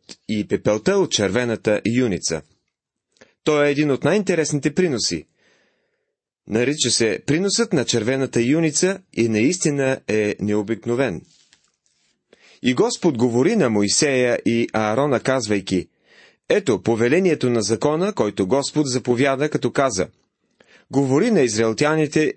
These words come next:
да ти доведат червеникава юница без недостатък, която няма повреда и на която не е турен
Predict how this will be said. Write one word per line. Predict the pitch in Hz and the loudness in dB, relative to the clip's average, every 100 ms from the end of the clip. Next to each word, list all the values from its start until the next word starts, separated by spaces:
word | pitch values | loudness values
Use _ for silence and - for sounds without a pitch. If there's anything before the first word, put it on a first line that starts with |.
| - | -6
да | 110 | -4
ти | 135 135 | 0 0
доведат | 113 120 123 170 185 - - - | 2 0 2 0 -2 -10 -20 -8
червеникава | - 131 113 127 196 175 120 120 | -2 -2 0 0 0 0 0 0
юница | 113 131 170 156 143 170 170 - - | 2 2 2 0 0 -2 -2 -8 -12
без | 98 165 190 | -4 -2 0
недостатък, | 165 123 123 135 - 85 - - _ _ _ | 0 0 0 -2 -2 -6 -8 -20 _ _ _
която | - 117 98 101 98 | -2 0 0 0 -2
няма | 107 120 143 160 | 0 0 0 0
повреда | 185 147 117 117 127 - | 0 2 0 0 -2 0
и | 107 | 0
на | 113 98 | 0 0
която | 117 127 127 117 - | 2 0 0 -2 0
не | 104 131 | 0 0
е | 160 - | 0 0
турен | 131 123 117 113 110 | 2 2 2 0 -4